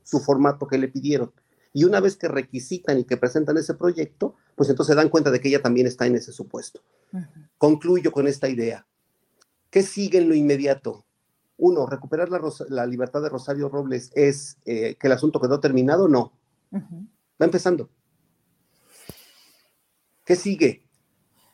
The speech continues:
Speaker 1: Tendremos que llevar un juicio, juicio en que, en el que va a ser muy largo, porque la Fiscalía ofreció ciento cincuenta medios de prueba, nosotros sesenta, pero está pendiente por resolverse un amparo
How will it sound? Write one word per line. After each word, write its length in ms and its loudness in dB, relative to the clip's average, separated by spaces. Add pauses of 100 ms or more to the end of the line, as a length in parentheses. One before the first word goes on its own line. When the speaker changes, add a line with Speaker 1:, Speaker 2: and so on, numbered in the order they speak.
Speaker 1:
Tendremos 320 2
que 100 0
llevar 200 4
un 80 2
juicio, 500 -6
juicio 340 0
en 100 2
que, 80 0
en 80 4
el 60 2
que 100 -2
va 80 4
a 40 -6
ser 160 0
muy 300 2
largo, 480 0 (280)
porque 540 0 (240)
la 160 -8
Fiscalía 460 -4
ofreció 320 -6
ciento 340 -2
cincuenta 420 -2
medios 300 -2
de 100 -6
prueba, 300 -2
nosotros 480 -4
sesenta, 560 -2 (460)
pero 120 4
está 200 0
pendiente 320 0
por 140 -2
resolverse 440 -2
un 80 2
amparo 500 -4